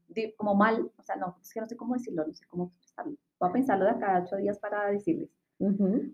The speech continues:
Speaker 1: Porque si uno se, como de sentir que uno no encaja en lo que la sociedad le exige a nivel
Speaker 2: Exactamente.
Speaker 1: laboral.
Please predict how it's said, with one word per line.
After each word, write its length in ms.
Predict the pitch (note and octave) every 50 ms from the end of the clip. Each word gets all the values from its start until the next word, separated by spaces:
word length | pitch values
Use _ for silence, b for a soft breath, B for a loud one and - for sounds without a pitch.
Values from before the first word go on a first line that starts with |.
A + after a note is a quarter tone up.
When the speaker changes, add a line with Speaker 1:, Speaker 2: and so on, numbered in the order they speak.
| - _
Speaker 1:
Porque 300 | G#3 A3 G#3 - G#3 G3+
si 340 | - A3 G#3+ G#3 G#3 G#3 -
uno 180 | G#3 G#3+ A3
se, 300 | G#3+ D4 C#4+ C#4+ C#4 - - -
como 180 | B3+ B3+ B3+
de 80 | B3 B3
sentir 480 | B3 - - - C4 B3+ C4+ C4+ C4
que 60 | - C4
uno 120 | B3 C4
no 60 | C4+ C#4
encaja 520 | C4 C4 C4 D4 C#4+ C#4 D4 C#4+ C#4 - -
en 140 | - B3 A#3+
lo 160 | A#3 A#3 A#3
que 260 | A#3 G#3+ G3+ G3 - -
la 100 | F#3 F3+
sociedad 400 | F3+ F3+ F3+ F3+ - E3+ E3 E3 D#3
le 60 | E3
exige 280 | - - - - - - _ _ -
a 40 |
nivel 200 | G#3+ G3+ F3+ E3+ F3
Speaker 2:
Exactamente. 500 | - - - - F#3+ F#3+ F#3+ F#3 F3+ E3 D#3
Speaker 1:
laboral. 360 | D#3+ D#3+ E3 - D#3+ - -